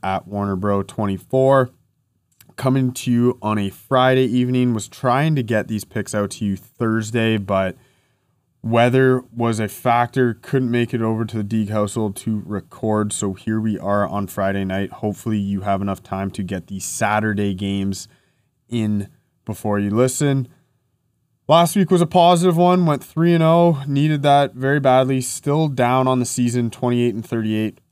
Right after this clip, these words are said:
Goal is to reach five hundred or better by the end of the regular season. Got four plays for you here this week. Here we go. We're gonna start with Saturday, and that would be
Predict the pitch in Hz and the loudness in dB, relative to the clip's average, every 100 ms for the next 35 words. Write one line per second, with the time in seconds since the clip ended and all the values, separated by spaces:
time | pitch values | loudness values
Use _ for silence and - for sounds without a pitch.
0 | _ _ _ 117 117 120 120 117 110 - | _ _ _ -2 0 0 0 -4 -6 -6
1 | 113 107 113 110 - 110 107 113 110 104 | -6 -2 -4 -4 -4 -2 -2 -2 -4 -4
2 | 101 101 104 104 107 104 _ _ - 98 | -4 -4 -2 0 0 -4 _ _ -4 -2
3 | 104 104 - 101 104 92 101 101 104 107 | -2 -4 -6 -6 -4 -4 -4 -4 -2 -2
4 | 107 101 120 113 117 120 107 _ _ _ | -2 -4 -2 0 0 0 -4 _ _ _
5 | _ - 110 - 151 135 143 127 123 139 | _ -4 -4 0 0 0 2 2 2 2
6 | 127 120 127 127 123 123 - 127 123 - | 2 2 4 2 2 0 0 0 0 -6
7 | _ - 123 120 120 110 123 123 123 123 | _ -8 -2 0 0 2 4 4 2 -2
8 | 123 113 107 - 123 123 117 - - 135 | -4 -4 -4 -2 0 0 -2 -6 -4 0
9 | 120 123 120 123 123 - 113 110 117 110 | 2 2 2 2 2 -2 -6 -2 -2 -2
10 | 120 117 110 | -2 -2 -2